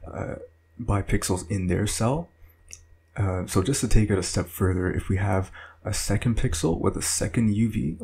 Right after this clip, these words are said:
U V two, and it pointed to its left, negative one, zero,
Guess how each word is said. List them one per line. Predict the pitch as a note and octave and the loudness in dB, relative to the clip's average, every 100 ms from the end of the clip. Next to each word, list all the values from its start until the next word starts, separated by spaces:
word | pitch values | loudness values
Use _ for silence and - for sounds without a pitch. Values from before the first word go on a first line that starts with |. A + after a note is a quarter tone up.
| - - | -10 -4
U | G2 F#2+ | 0 2
V | G2 | 0
two, | - - G2+ E3 - - - - | 0 6 6 6 -2 -16 -18 -6
and | G2 | 0
it | G2 | 2
pointed | - A2+ G#2 G2 | 4 6 6 6
to | F#2+ | 2
its | E2+ - | 2 2
left, | G#2+ F2+ - - | 2 2 -2 -8
negative | - G2 G2 G2 G2 F#2 | -6 0 2 2 -2 0
one, | F2+ F2+ | 0 0
zero, | F2+ E2+ C3+ | 0 2 0